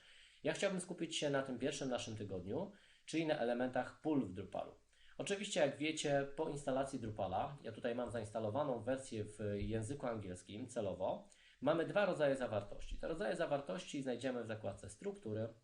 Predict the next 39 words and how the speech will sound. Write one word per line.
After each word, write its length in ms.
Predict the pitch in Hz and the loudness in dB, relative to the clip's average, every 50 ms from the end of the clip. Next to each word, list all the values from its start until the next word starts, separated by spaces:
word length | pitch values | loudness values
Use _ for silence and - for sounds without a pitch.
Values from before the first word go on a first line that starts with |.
| - _ - | -20 _ -4
o 100 | 202 202 | -2 2
nazwie 400 | 175 147 135 123 123 120 117 117 | 2 2 2 2 -2 -6 -6 -4
Content 420 | - 143 123 110 107 95 90 95 | -2 -2 -2 -2 -4 -8 -10 -10
Types. 340 | - - - - - - - _ - - - - - - | -10 -10 -10 -12 -18 -20 -20 _ -20 -20 -20 -20 -10 -2
Dlaczego 320 | - 139 143 220 220 214 | -2 0 0 0 0 2
będę 200 | 202 202 185 180 | 2 2 4 4
mówił 240 | 175 175 170 170 170 | 2 2 2 2 0
o 40 | 156 | 0
tych 180 | - 139 143 - | -2 -4 -6 -6
podstawach? 560 | - 139 - - 127 113 101 - - - - | -6 -6 0 2 2 2 2 2 -2 -6 -4
Ponieważ 380 | - 139 156 165 151 160 156 | -4 -2 -2 -2 -2 -2 -4
są 140 | - - 156 | -2 0 0
one 160 | 147 143 135 | 2 2 0
czasami 360 | 135 - 135 - 139 135 123 117 | -2 -2 -2 -2 -2 0 0 -2
pomijane, 560 | - 127 127 123 110 101 95 92 98 117 151 | -2 -2 0 0 0 -2 -2 0 -2 0 0
a 80 | 170 | 0
czasami 540 | 165 156 139 - 151 147 147 147 147 147 147 - | 0 -2 -2 -2 -2 -2 -2 -2 -4 -4 -4 -2
nie 120 | 180 208 | -2 0
wiadomo, 320 | 208 185 147 143 139 139 | 0 2 2 2 0 0
do 100 | 127 135 | 0 -2
czego 260 | 127 - 135 123 123 113 | -2 -2 -2 0 -2 -2
wykorzystać 560 | 110 107 107 113 107 104 104 - 101 95 - | -2 -4 -2 -2 -4 -4 -4 -4 -6 -4 -2
artykuł 520 | - 131 123 - 165 170 170 - 139 131 | -2 -4 -2 -2 -4 -4 -2 -2 -2 -2
i 80 | - 104 | -2 -4
prostą 320 | 101 107 104 104 - 98 | -4 -6 -6 -6 -8 -12
stronę. 300 | - - - 92 - - - _ _ _ _ _ - | -12 -12 -12 -12 -12 -14 -16 _ _ _ _ _ -8
Dwie 160 | 117 147 202 | -2 -2 0
podstawowe 440 | 202 208 196 - 170 156 147 143 147 | 0 0 0 0 0 0 0 0 0
różnice 380 | 135 135 127 160 160 - 156 143 | 0 0 0 -2 -2 -2 -2 -2
pomiędzy 420 | 143 127 127 127 127 127 123 120 | 0 0 0 -2 -2 0 0 0
artykułem 420 | 123 120 - 135 123 160 151 143 | 0 -2 -4 -6 -2 0 0 0
a 60 | 131 123 | 0 -2
prostą 300 | - 127 123 - 123 113 | -4 -6 -8 -8 -10 -8
stroną 340 | 113 131 127 123 123 120 | -4 -4 -2 -2 -2 -4
są 280 | 110 113 117 110 110 107 | -4 -4 -4 -4 0 2
bardzo 420 | 135 139 135 123 127 123 123 123 - - - - - - - _ _ - - - - - | 2 2 2 2 2 2 2 0 -4 -12 -20 -20 -20 -20 -20 _ _ -6 -6 -6 -8 -4
charakterystyczne. 800 | - 143 139 135 135 - 135 131 - - 117 95 - - - - | 2 2 2 2 2 0 -2 -2 -2 -4 -6 -6 -6 -8 -10 -8
Mianowicie 480 | 123 147 156 160 180 180 - 202 - | -4 -2 -2 -2 -2 -2 0 0 0
artykuł 640 | - 175 180 - 196 165 - 104 117 156 180 - | 0 -2 -2 -2 -4 -4 -2 -2 -4 -4 -4 -8